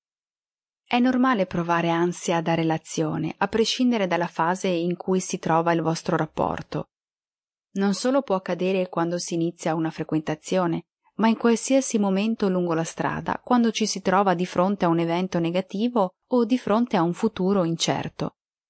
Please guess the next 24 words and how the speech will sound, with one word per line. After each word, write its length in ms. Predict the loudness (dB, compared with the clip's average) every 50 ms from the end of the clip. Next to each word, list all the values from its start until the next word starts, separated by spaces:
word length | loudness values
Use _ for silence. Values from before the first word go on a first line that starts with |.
| _ _ _
Per 160 | 0 2 2
esempio, 640 | 2 2 2 2 2 2 2 2 2 2 2 0
se 180 | -2 -2 -2 -2
siete 320 | 0 0 0 0 0 0
state 320 | -2 0 0 -2 0 0 -2
licenziate, 840 | -2 -2 -2 -2 -2 -2 -2 -2 -2 0 0 0 0 0 0 0
inizierete 720 | 0 2 2 2 2 2 2 0 0 0 2 2 2 0
a 60 | 0
percepire 600 | 0 0 -2 0 -2 -4 -4 -2 -2 -2 0 0 2
l'ansia 480 | 2 2 2 0 0 -2 -2 0 0
nella 220 | 2 2 2 2 2
vostra 440 | 0 0 0 -2 -4 -4 -2 -2
relazione. 800 | -2 -2 -2 -4 -6 -6 -4 -2 -2 0 0 -2 -2 -6 -8 _ _ _ _ _ _ _ _ _ _ _ _ _ _ _ _ -4
Voi 280 | 0 2 2 4 4 2
e 40 |
il 60 | 2 2
vostro 360 | 0 0 0 -2 -4 -4 -2
partner 500 | 0 2 2 2 0 0 -2 -2 -2 -2
potreste 460 | -4 -4 -4 -2 -2 -2 -2 0 0
iniziare 400 | 0 0 0 -2 -2 0 0 0
a 20 |
litigare 480 | 0 -2 -2 -2 0 0 2 2 2 0
di 140 | 0 -2 -2
più, 260 | 2 2 2 2 2